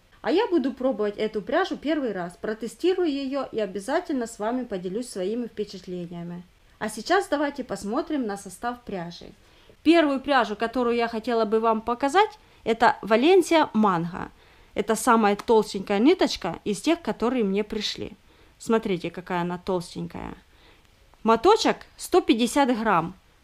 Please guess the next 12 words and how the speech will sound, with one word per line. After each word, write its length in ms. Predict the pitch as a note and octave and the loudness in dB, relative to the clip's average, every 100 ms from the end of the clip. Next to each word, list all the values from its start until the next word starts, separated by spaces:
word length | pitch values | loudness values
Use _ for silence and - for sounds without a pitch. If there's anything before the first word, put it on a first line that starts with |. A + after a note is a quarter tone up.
| _ _ _ _ _ - | _ _ _ _ _ 2
Толщина 500 | B3 B3 C#4+ C4+ C#4 | 2 4 4 6 8
нити 320 | E4+ A#4+ B3 | 8 6 2
сто 240 | - - | 0 -2
пять 400 | A3 D4 E4 - | 2 4 4 2
метров. 540 | G#3+ G3+ F3+ F#3+ F3 - _ _ | 0 2 0 -6 -8 -12 _ _
Получается, 760 | - C4 D#4+ E4 C4+ G#3 - G#3 | 2 6 6 6 4 4 2 -2
в 60 | |
сто 300 | - - C4+ | -2 0 2
граммах 560 | A#3 D4+ G4 G4 B3+ - - | 2 4 4 4 0 -2 -4
это 380 | G#3 G#3 G3+ - | -2 0 -2 -4
семьдесят 720 | - C#4 D#4 E4 D4+ C#4+ - | -6 2 4 4 2 -2 -2
метров. 600 | G3 F3+ F3 F3+ F3 | 0 0 -2 -8 -10